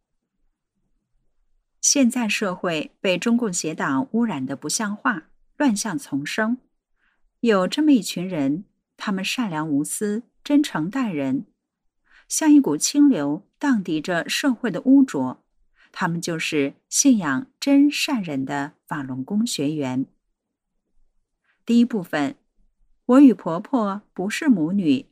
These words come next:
胜似母女。世上最难处理的关系是什么？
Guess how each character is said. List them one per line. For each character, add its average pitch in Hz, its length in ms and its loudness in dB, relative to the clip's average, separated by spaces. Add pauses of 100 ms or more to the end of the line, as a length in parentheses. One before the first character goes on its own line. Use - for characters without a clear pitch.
胜 269 340 0
似 190 240 -8
母 143 240 -2
女。 147 300 -2 (1700)
世 - 260 4
上 180 400 -2
最 302 220 2
难 226 180 4
处 214 220 0
理 240 120 4
的 151 120 -4
关 226 200 -4
系 208 280 -2
是 294 240 -4
什 151 200 -6
么？ 139 260 -6